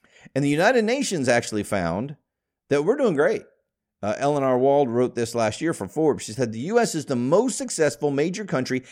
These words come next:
at mitigating its own emissions." And the U N report showed it. Quote,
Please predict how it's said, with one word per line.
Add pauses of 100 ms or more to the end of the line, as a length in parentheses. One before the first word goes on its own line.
(120)
at
mitigating
its
own
emissions." (760)
And
the
U
N
report
showed
it.
Quote,